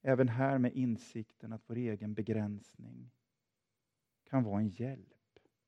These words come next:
och inte ett hinder. En begränsning som gör det smärtsamt tydligt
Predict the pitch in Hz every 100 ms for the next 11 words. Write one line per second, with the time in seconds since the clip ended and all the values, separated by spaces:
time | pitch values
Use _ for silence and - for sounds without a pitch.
0 | _ _ _ _ _ _ 127 123 - 101
1 | - 98 95 - - - _ - - 123
2 | 120 131 135 135 131 120 117 127 127 127
3 | 127 _ _ _ _ _ _ _ 151 139
4 | 123 113 120 - 147 156 - - 151 143
5 | 131 - - 156 120 107 131 135 - _